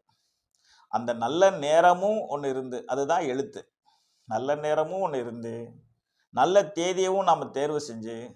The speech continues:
ஒரு காரியத்தை செஞ்சா நிச்சயமா வெற்றி கிடைக்குங்கிறதுல சந்தேகத்துக்கு இடமே வேண்டாம். இதுதான் "நாள் செய்வதை நல்லோர் செய்யார், ஆள் செய்யாததை நாள் செய்யும்" என்பார்கள். இதுதான் சான்றோர்கள் கருத்து.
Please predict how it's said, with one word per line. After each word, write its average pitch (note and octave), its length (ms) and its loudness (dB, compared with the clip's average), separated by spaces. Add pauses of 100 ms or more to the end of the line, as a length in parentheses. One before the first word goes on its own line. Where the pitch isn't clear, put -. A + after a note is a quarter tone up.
(120)
ஒரு A#2+ 200 -6
காரியத்தை C#3 480 -2
செஞ்சா G#2 280 -10 (1200)
நிச்சயமா A3 500 2
வெற்றி E3+ 260 2
கிடைக்குங்கிறதுல C3+ 520 -2
சந்தேகத்துக்கு C#3 600 -4
இடமே A#2+ 440 -6
வேண்டாம். G#2 420 -8 (1900)
இதுதான் D#3 440 2
"நாள் C#3 300 4
செய்வதை D3 580 -2
நல்லோர் C#3+ 480 0
செய்யார், D3+ 520 2
ஆள் D3+ 460 6
செய்யாததை D#3+ 800 2
நாள் C3+ 460 4
செய்யும்" C#3 460 -6
என்பார்கள். G#2 520 -10
இதுதான் C3+ 420 -6
சான்றோர்கள் C3 520 -2
கருத்து. - 340 -16